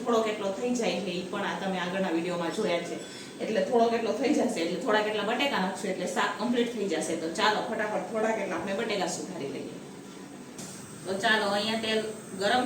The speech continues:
થઈ ગયું છે. આપણે હવે આપણે એમાં ભીંડો નાખશું અને જેમ જેમ ભીંડો તળાશે એમ એમ આપણે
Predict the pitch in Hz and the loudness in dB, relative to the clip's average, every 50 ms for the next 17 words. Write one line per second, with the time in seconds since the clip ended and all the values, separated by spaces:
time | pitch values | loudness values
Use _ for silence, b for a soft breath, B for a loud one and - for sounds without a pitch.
0 | 285 285 269 254 220 - 262 262 - - 226 214 220 226 240 240 233 240 220 196 | 2 -2 -4 -4 -4 -4 -4 -6 -4 -2 -2 -2 -2 0 -2 -2 -2 -4 -4 -2
1 | 185 196 208 214 202 220 226 226 - 233 214 208 208 202 190 190 208 220 220 226 | 0 0 0 -2 -2 -4 -4 -6 -4 -4 -4 -4 -2 -2 -2 -2 -2 0 0 0
2 | 233 240 233 240 269 - - 254 247 233 - - 196 196 185 175 170 - 185 185 | 2 2 2 0 -2 -4 -6 -6 -6 -6 -6 -4 -2 -2 -2 -2 -2 2 2 2
3 | 202 - 220 - 208 202 196 208 220 214 190 190 185 196 208 233 240 247 247 226 | 2 2 0 0 0 -2 0 0 0 0 2 2 2 2 2 2 2 2 0 0
4 | 240 220 170 - 165 170 196 190 185 185 185 190 180 180 185 185 190 185 | -2 -4 -4 -4 -2 -2 -2 -2 -2 -2 -2 -2 -4 -4 -2 -2 -4 -4